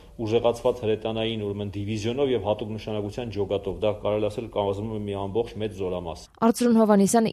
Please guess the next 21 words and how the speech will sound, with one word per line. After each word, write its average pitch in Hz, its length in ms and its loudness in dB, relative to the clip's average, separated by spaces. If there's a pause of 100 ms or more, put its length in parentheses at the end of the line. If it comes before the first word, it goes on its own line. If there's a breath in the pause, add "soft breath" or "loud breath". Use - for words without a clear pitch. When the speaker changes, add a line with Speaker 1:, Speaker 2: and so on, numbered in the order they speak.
Speaker 2:
իրանական 190 480 4
սահմանի 185 560 6
մոտ 190 220 4
ադրբեջանական 170 800 4
զորքերը 170 480 4
տեղակայելը 214 580 4
որակել 185 460 4
է - 80 4
հերթական 185 500 2
սադրանք, 180 600 4
հավելելով, 165 420 4
որ 170 160 4 (140)
այդ 190 240 2
մարտավարությամբ 156 760 4 (400 loud breath)
ադրբեջանական 185 720 6
կողմը 220 320 8
փորձում 190 320 4
է 202 140 8
հրահարել 180 440 8 (140)
արցախյան 196 540 0
կողմին 196 280 4